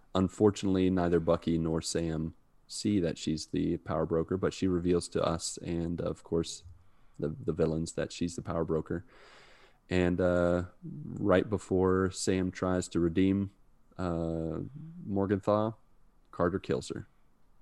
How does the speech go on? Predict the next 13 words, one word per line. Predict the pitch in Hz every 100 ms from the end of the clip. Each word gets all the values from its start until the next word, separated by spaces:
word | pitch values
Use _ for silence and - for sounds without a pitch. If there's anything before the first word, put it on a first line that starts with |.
| - - - - -
And | 82 80 80 - - - - _ _ _
that's | 80 82 -
the | - 71
end | 82 85
of | 82 82 90
the | 87
villain | 110 120 80
fight. | - - - _ _ _ _ _ -
And | 73 85
then | 135 147
comes, | - 73 73 - - - -
of | 85 -
course, | - 69 78 -